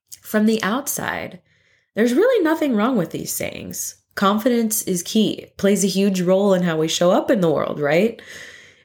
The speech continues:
And sometimes we do have to fake it until we make it, especially in territory we have not wandered in before. However, real confidence isn't just about how you present yourself in front of others.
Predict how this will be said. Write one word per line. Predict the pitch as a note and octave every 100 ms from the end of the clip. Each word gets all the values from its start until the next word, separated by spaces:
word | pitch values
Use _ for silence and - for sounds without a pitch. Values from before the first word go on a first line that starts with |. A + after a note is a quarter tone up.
| -
And | F3 F3
sometimes | - F4+ G#3+ D3 C#3+ F#3 -
we | - E3
do | D#3 C#4
have | E4 -
to |
fake | E3 C#3+ C3+
it | C#3 -
until | C#3+ C3 B2
we | B2+
make | C3 B2
it, | - - - _ -
especially | F3+ - G3+ G3+ A#3 A#3 A3+
in | F#3+ F#3+
territory | - F#3 G3 G3 F3+ E3
we | E3 F3
have | E3+
not | F3 F3 -
wandered | E3+ E3+ F3 D#3
in | D3 C#3+
before. | C#3 - - - - _ _ _ _ -
However, | F#3+ F#3+ G3 E3 E2 -
real | D#3+ F#3 C4+
confidence | C4+ - B3 B3 A#3+ F3 C#3 - - - - -
isn't | F#3+ B3 C4+
just | G#3+ G#3+ -
about | F#3+ F3+ E3+ -
how | - E3
you | F3+
present | F#3 F3 D#3 D#3 -
yourself | E3 - D3+ D3+
in | D3+
front | D3 E3 F3+
of |
others. | D3+ D3 - - - -